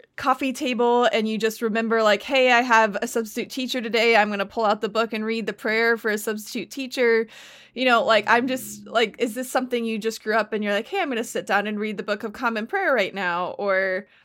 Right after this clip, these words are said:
like, what does that look like? How would you suggest people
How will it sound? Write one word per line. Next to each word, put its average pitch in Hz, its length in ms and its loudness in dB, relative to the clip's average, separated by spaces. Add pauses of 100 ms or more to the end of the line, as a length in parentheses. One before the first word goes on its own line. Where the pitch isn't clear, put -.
(200)
like, 233 160 -2
what 240 180 0
does 466 160 0
that 302 400 4 (460)
look 226 320 -2
like? 233 180 4
How 226 160 2
would 240 140 2
you 269 100 -2
suggest 240 460 -4
people 220 640 -2